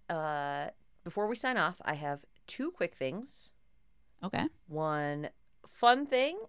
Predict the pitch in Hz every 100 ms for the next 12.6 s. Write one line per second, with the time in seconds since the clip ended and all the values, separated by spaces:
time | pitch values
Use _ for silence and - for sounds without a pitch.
0 | - 170 175 170 165 - 165 170 160 160
1 | 156 - 151 - 151 - - - 147 -
2 | 131 123 - 87 - - - - - -
3 | - - - - - - 160 139 131 139
4 | - - - - - - 262 285 330 311
5 | 311 302 277 294 294 294 277 277 180 123
6 | - - - 165 165 156 - 165 170 180
7 | 240 240 - 240 240 254 247 254 180 139
8 | - 147 147 143 147 131 143 - 202 214
9 | 214 185 87 - - - - - - -
10 | - - - - 160 220 240 226 262 277
11 | 294 262 349 349 349 - 381 349 349 339
12 | 262 349 254 185 226